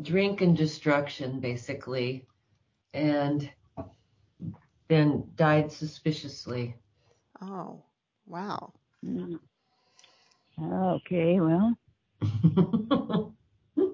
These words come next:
Speaker 3: So this is, this is a, this is a fiction book, but there's a, there's, there's other stuff in here too. <laughs>
Speaker 1: There's a lot of, uh, true, there's a lot of, yeah, there's a lot of, I, I, as I said, I really wanted to focus on the science.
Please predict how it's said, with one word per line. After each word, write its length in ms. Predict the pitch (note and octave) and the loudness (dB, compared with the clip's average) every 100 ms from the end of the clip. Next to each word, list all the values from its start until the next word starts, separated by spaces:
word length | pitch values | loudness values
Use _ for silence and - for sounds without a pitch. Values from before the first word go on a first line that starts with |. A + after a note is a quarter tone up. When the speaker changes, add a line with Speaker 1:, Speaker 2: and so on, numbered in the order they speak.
| - | -2
Speaker 3:
So 80 | F3+ | 0
this 140 | G#3+ A3 | 2 0
is, 80 | F3+ - - | -4 -8 -12
this 120 | G3 | -6
is 60 | F#3+ | -4
a, 140 | F3+ E3 | -4 -6
this 100 | D#3+ | -6
is 60 | |
a 80 | E3+ | -6
fiction 400 | - - - F3 | -4 -6 -4 -2
book, 180 | E3+ G3+ - | 0 -2 -2
but 140 | D#3+ | -4
there's 180 | D#3+ D#3 | -2 -2
a, 200 | D#3 D#3 - | 0 -4 -4
there's, 160 | - D3 - D#3 _ _ _ - | -8 -6 -8 -10 _ _ _ -2
there's 240 | E3 G3+ | -2 0
other 220 | F#3+ F3+ F3 | 0 2 0
stuff 240 | - - | 0 0
in 160 | F#3+ G3 | 2 0
here 180 | G3 G3+ | 2 0
too. 240 | - F4+ F#3+ - - _ - | -2 -2 -4 -6 -16 _ -14
<laughs> 420 | - _ _ - | -14 _ _ 0
Speaker 1:
There's 180 | G#3+ G#3+ | 4 6
a 80 | |
lot 500 | G3 G3+ G#3 G#3+ A3 | 4 6 6 4 2
of, 340 | F#3+ G3 F#3+ - | 4 4 2 -2
uh, 280 | F3+ F3+ F3+ E3+ | -2 2 2 0
true, 600 | - A3 G#3+ G#3+ G#3 - - | -6 -4 -2 -2 -4 -6 -6
there's 260 | F#3 F#3+ | -2 -2
a 40 | G3+ | -2
lot 300 | G3+ A#3 B3 | 0 0 0
of, 220 | A#3 - - _ _ _ _ _ | -2 -4 -16 _ _ _ _ _
yeah, 160 | D3 - - _ - | -4 -4 -10 _ -2
there's 220 | G3+ G3 | -2 0
a 60 | |
lot 320 | F#3+ F#3+ G3 G3 | 2 4 2 0
of, 100 | G3 - _ _ _ _ | -6 -14 _ _ _ _
I, 140 | F3 G3+ G3 | 0 0 2
I, 120 | F#3+ E3 | 2 4
as 160 | F#3+ G3 | 2 2
I 100 | G3 | 0
said, 300 | F#3+ C#3+ C3 | 2 0 0
I 60 | F3 | -2
really 320 | F#3 B3 B3+ | 0 0 0
wanted 260 | F#3+ F3 D3+ | 2 2 0
to 60 | |
focus 420 | D#3 D#3+ D#3+ E3 | -2 -4 -2 -2
on 120 | D#3+ C#3+ | -2 -2
the 100 | C#3+ | -6
science. 480 | - D3 B2+ G#2+ | -4 -2 -2 -6